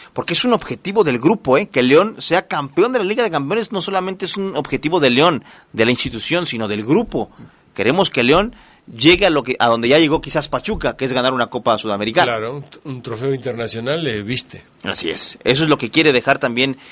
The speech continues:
Speaker 1: el Grupo Pachuca y quiere conseguir en este dos mil veinte. Es la prioridad. Nacho Ambriz lo sabe. Y bueno, vamos a ver, eh, qué refuerzos llegan a la Fiera para enfrentar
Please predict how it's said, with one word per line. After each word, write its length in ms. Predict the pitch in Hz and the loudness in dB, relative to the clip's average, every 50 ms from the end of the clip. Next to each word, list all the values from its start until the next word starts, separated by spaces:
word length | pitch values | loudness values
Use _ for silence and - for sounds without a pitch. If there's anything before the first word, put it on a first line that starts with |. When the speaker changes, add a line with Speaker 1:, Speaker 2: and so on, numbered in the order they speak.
| - - - | -20 -6 0
Speaker 1:
el 160 | 113 117 120 | 4 4 6
Grupo 200 | 131 151 147 131 | 6 6 6 4
Pachuca 320 | 113 117 113 - 147 135 | 4 2 2 0 0 -2
y 40 | 143 117 | 0 0
quiere 180 | 143 143 139 | 2 0 2
conseguir 460 | 135 - 120 113 - 117 117 135 139 | 2 0 -2 -2 -2 -2 0 0 0
en 80 | 131 127 | 0 0
este 160 | 135 131 139 | -2 -2 -4
dos 180 | 117 110 101 - | -4 -4 -4 -4
mil 140 | 131 127 120 | -4 0 0
veinte. 400 | 147 170 175 160 185 175 - - | 0 0 2 0 0 0 0 2
Es 240 | 139 151 147 - 170 | 2 2 2 2 2
la 200 | 151 127 - - | 2 2 2 0
prioridad. 600 | _ - 143 131 127 127 127 123 147 180 220 - - - _ - - - - - _ | _ 0 2 4 4 4 4 6 6 6 4 2 -4 -14 _ -20 -20 -20 -20 -16 _
Nacho 320 | - 135 160 160 - 160 135 | 0 0 0 0 0 -2 -2
Ambriz 340 | 120 117 120 143 143 135 135 | -2 0 0 -2 -2 -2 -2
lo 160 | 120 117 110 | -2 0 2
sabe. 400 | - 175 180 214 220 262 - - _ _ _ _ _ - - _ _ | 6 6 6 6 6 4 0 -4 _ _ _ _ _ -20 -20 _ _
Y 80 | - 120 | -6 0
bueno, 220 | 117 135 156 165 | 2 2 4 4
vamos 260 | 156 160 160 160 147 135 | 4 2 2 0 -2 0
a 60 | 123 | 2
ver, 240 | 127 143 147 143 143 - - - _ | 2 2 2 0 -4 -12 -20 -20 _
eh, 240 | - 110 113 113 107 | -4 -2 -2 0 -2
qué 160 | - - 156 | 0 2 2
refuerzos 460 | 151 147 139 - 139 147 139 143 123 113 | 2 4 2 2 0 -2 -2 -2 -2 -2
llegan 220 | 139 135 143 131 | 0 0 0 0
a 40 | 120 | 0
la 120 | 110 104 | -2 -2
Fiera 280 | - 135 131 135 131 - | -2 0 2 2 2 2
para 140 | - 113 110 | 0 0 0
enfrentar 500 | 104 98 - 107 107 101 123 127 123 - | -2 -4 -6 -6 -2 2 2 2 2 0